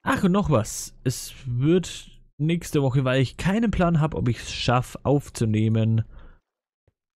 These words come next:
diese Woche, äh, zwei, äh, nee, vier Folgen auf jeden Fall von Project Ozone zwei Reloaded kommen.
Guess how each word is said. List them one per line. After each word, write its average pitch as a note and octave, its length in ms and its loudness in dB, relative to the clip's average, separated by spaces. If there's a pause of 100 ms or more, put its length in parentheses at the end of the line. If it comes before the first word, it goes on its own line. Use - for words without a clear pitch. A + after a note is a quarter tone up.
(420)
diese A#2+ 360 2
Woche, A#2 1000 2
äh, - 200 -18
zwei, B2 720 -2
äh, B2+ 240 2
nee, G#2+ 180 2
vier G#3+ 320 0
Folgen D#3+ 400 2
auf A#2 240 -2
jeden D#3+ 420 2
Fall C3 420 2
von B2 300 0
Project C3 500 0
Ozone D3 440 2
zwei B2 320 0
Reloaded C3+ 640 2
kommen. G3 420 -2